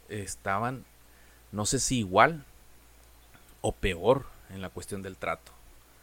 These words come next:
Sin embargo, llegaron a Tokio e hicieron lo que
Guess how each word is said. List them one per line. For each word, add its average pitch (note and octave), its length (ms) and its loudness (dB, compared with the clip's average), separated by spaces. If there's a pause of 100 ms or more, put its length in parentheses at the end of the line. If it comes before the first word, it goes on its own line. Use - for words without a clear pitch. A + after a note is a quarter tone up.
(320)
Sin A2+ 320 -6
embargo, G2 360 0
llegaron A#2 680 4 (1600)
a F#2+ 100 -6
Tokio G#2+ 640 -4 (1000)
e G#2 40 -8
hicieron G2+ 420 -6
lo F#2+ 140 -12
que F2 260 -8